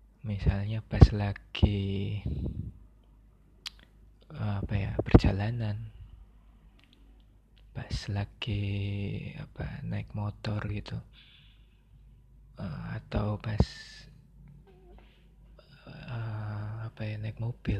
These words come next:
atau perjalanan jauh, naik kereta, naik pesawat gitu. Eh, pa-, yang pada saat itu nggak ada teman buat diajak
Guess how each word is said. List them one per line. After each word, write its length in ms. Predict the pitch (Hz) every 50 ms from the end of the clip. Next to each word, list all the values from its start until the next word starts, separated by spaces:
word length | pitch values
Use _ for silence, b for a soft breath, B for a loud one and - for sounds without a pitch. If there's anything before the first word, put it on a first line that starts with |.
| 101
atau 240 | 101 101 - - 110
perjalanan 640 | - - - - - 110 107 104 104 104 104 104 107 107 -
jauh, 320 | - 110 110 107 107 107 - - - - - - - - - B B B B B B B B B B B B B B - - -
naik 240 | 120 117 117 -
kereta, 540 | - - - 107 107 - - - 110 107 104 104
naik 220 | 104 104 104 -
pesawat 480 | - - - - 110 107 107 110 113 - -
gitu. 260 | 123 110 - - 110 107 - - - - - - - - - - - - - - - - - - B B B B B B B B B B B B B - - - - -
Eh, 260 | - 110 107 110 113 117 113 -
pa-, 180 | 104 113 -
yang 200 | - 120 117 110 110 110 107 110 110 110 107 107 107
pada 160 | 113 113 -
saat 240 | 117 - 113 104 - -
itu 420 | 117 - - 139 131 123 113 110 113 - - - - -
nggak 180 | - 104 - 107 107 -
ada 480 | - - 104 98 98 95 98 104 101 - -
teman 480 | - 104 104 101 101 101 101 101 104 -
buat 160 | - 101 - - - - - - -
diajak 380 | - 107 92 - - 113 107 -